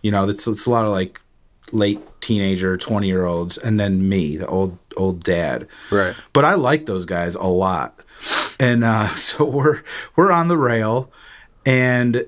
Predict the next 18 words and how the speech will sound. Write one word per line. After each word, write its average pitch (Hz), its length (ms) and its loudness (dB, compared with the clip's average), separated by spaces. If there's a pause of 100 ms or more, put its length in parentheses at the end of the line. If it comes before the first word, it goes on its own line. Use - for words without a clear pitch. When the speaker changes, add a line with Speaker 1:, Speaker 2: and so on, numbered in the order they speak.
(580)
Speaker 1:
we're 139 240 4
waiting 139 340 2
for 131 240 2
the 120 120 2
first 120 320 -2
band 127 220 0
to 156 40 -2
come 120 220 0
on, 107 240 -2
and 117 140 0
there's 113 200 0
this 107 140 0
girl 151 400 2
behind 117 500 -2
us, 90 500 -2 (520)
and 143 180 2
she's, 196 480 0
like, 135 460 0